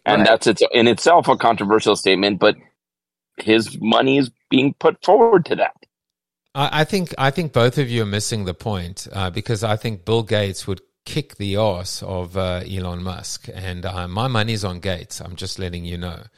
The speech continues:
Speaker 3: Um, I think you're, you're betting on the wrong. No, um, actually,
Speaker 2: <laughs>
Speaker 3: my money's on Zuck because he's been doing jujitsu. Um, so I'm actually gonna bet on pathetic Zuck against pathetic Musk.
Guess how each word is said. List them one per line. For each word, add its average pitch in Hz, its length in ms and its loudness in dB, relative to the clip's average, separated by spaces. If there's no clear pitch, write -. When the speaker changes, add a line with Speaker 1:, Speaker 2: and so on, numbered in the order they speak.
Speaker 3:
Um, 90 340 -6
I 101 140 -4
think 107 280 -6
you're, 104 120 -2
you're 98 180 -4
betting 104 280 -4
on 98 100 -6
the 95 80 -6
wrong. 92 180 -6
No, 104 200 -2
um, 113 420 0
actually, 123 600 -2
Speaker 2:
<laughs> - 280 2
Speaker 3:
my 127 160 2
money's 135 360 0
on 110 140 0
Zuck 107 500 -4
because 104 300 -4
he's 135 160 -8
been 165 200 -4
doing 135 300 -4
jujitsu. 104 760 -6
Um, 92 320 -4
so 113 160 0
I'm 110 180 -4
actually 131 380 -6
gonna 110 200 -4
bet 104 340 -4
on 98 200 -6
pathetic 110 520 -4
Zuck 98 340 -4
against 92 340 -8
pathetic 95 480 -6
Musk. - 400 -8